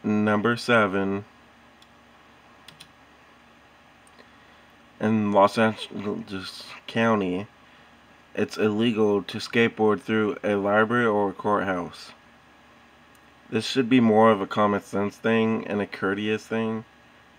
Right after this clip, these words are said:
'cause both of those places, people are actually trying to do w-, something like studying or doing court cases or handling law cases.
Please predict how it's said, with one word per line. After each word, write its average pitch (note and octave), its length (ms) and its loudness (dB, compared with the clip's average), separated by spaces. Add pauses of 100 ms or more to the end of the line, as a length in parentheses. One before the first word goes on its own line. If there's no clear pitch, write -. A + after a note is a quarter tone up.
(100)
'cause G2 160 -8
both A2+ 440 -2
of G#2+ 200 -4
those G#2+ 160 -2
places, G2 1000 -4 (1400)
people A2 280 -2
are G#2 200 4
actually G#2+ 320 0
trying G#2 380 -2
to F2+ 60 -14
do G#2 320 -2
w-, F#2+ 280 -8
something F#2+ 640 -8
like - 240 -12 (380)
studying G#2+ 960 4
or F#2+ 400 -4 (1500)
doing G#2 600 0 (460)
court A2+ 300 0
cases G2+ 600 -2
or G2 200 -2
handling G#2+ 440 0
law G#2 220 2
cases. F#2 840 -6